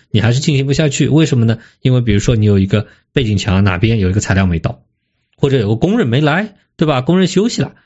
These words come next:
呃，他要过三天，那你这个工程必须停下来。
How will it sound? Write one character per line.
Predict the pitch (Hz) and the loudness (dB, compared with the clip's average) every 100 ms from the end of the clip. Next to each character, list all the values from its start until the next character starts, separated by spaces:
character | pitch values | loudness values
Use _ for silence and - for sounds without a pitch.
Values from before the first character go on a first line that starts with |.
| - | -4
呃， | 123 | -2
他 | 127 | 0
要 | 160 | -2
过 | 151 165 | 0 0
三 | 143 139 | 0 0
天， | 135 123 | 0 0
那 | 110 110 | 0 2
你 | 98 | 2
这 | 107 | 0
个 | |
工 | 101 117 | 2 2
程 | 104 | 2
必 | 101 131 | 0 0
须 | - - - | 0 -4 -12
停 | - 95 | -2 0
下 | 98 | 0
来。 | 104 | -4